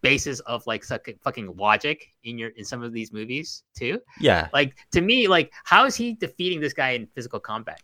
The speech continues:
Speaker 1: He shouldn't be. And then, then we bring in Jason Statham character,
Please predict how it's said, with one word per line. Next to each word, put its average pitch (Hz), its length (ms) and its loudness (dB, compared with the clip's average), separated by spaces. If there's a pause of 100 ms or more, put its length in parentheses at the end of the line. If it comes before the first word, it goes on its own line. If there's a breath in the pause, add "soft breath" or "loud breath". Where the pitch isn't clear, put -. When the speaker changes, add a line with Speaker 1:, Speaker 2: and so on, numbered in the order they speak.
Speaker 1:
He 175 120 -8
shouldn't 247 280 -4
be. - 160 -18 (240)
And 156 100 0
then, 247 260 4
then 226 260 0
we 262 100 2
bring 226 200 4
in 175 140 0
Jason 165 300 0
Statham 165 360 -2 (380 soft breath)
character, 101 480 -2